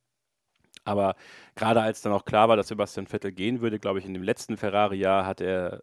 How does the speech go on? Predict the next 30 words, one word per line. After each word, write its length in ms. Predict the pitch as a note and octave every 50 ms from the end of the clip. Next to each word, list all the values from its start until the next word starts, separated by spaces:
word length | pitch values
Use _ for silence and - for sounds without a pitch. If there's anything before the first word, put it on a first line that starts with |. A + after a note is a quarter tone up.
| - -
Charles 240 | - - G2+ F#2+ F#2+
Leclerc 340 | F#2 - - G#2 F#2+ E2+
einige 280 | E2+ G2+ F#2+ E2+ D#2+ F2+
Tipps 240 | - - F2 - -
mit 100 | - -
auf 80 | E2 D#2+
den 100 | E2 E2
Weg 140 | D#2+ D#2 -
gegeben. 400 | - - - - - - F2 F2
Leclerc 300 | F2 - - - F#2+ F#2
hat 60 | -
sich 120 | - F2+
ja 80 | G2 F2+
damals 360 | - F#2 F#2+ G2 F#2+ F#2 -
auch 140 | F2 F2+ -
wirklich 300 | F#2+ - - F#2 - -
sehr, 260 | - G2+ G2+ G2 F#2
sehr, 160 | F2+ F#2 F#2
sehr 120 | F#2 G2 F#2
liebevoll 520 | G2+ G#2+ A2 G#2 - - G#2+ G2+ G2 F#2+ - - - - - - - _
geäußert, 560 | - A2 G#2+ A#2+ A#2+ A#2 - - A2+ G#2+ -
als 160 | F#2+ G2+ -
Sebastian 640 | - G#2 G#2 G#2 G2+ - - - G#2+ G2+ G2+ G2+ G2 F#2+
dann 440 | G2+ G2 G2 G2 G2 G2+ G2 G2+
Ferrari 420 | - - G#2 F#2 G2+ G2+ G2 G#2 G2+
verlassen 500 | - - G2+ G2 G2 - - - G2 F#2
hat, 340 | G2 F#2 - - - - -
äh, 300 | - F2 F#2 F#2 F2+ F2
und 200 | F2 F#2 F#2 G2
auch 180 | G#2 G#2 -